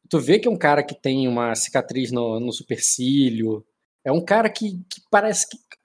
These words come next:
a cara de alguém que tu parece que brigaria, que deve brigar em taverna. Só que as roupas não condizem.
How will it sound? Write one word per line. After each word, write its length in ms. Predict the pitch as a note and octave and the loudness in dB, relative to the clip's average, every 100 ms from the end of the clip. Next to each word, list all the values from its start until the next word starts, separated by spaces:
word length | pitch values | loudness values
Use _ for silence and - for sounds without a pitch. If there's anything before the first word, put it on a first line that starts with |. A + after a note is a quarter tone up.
| - - | -16 -10
a 100 | F#3 | -8
cara 360 | - D4+ D#4+ | 0 0 2
de 100 | A#3 | 2
alguém 320 | G#3 E3 A#3 | 2 2 -2
que 100 | A3+ | -2
tu 240 | A3 A3 G#3+ _ _ | -6 -8 -8 _ _
parece 280 | A#3 G#3 - | 2 2 -2
que 140 | G#3+ | -8
brigaria, 680 | F#3+ D#3+ F3+ F#3 G3+ F#3 G3 - | -6 -2 0 4 4 4 2 0
que 240 | F3+ E3+ D#3+ | 2 2 2
deve 300 | D#3+ E3+ E3+ | 4 4 4
brigar 300 | F3 D3+ D#3+ | 2 2 2
em 40 | E3 | 2
taverna. 680 | F3+ C3+ A#2 A#2+ A2+ G#2 - _ _ _ | 0 2 2 2 0 -8 -12 _ _ _
Só 280 | - - G3+ | -6 2 2
que 680 | G3+ - G#3+ G#3 G3+ G3+ F#3+ | 0 -6 -4 -2 -2 0 2
as 180 | F3+ - | 2 2
roupas 420 | D3+ F3+ F#3+ F3 | 2 2 4 4
não 100 | E3+ | 2
condizem. 760 | E3+ F#3+ D3+ D3+ A#2 A2+ A#2 | 2 0 2 0 0 -8 -12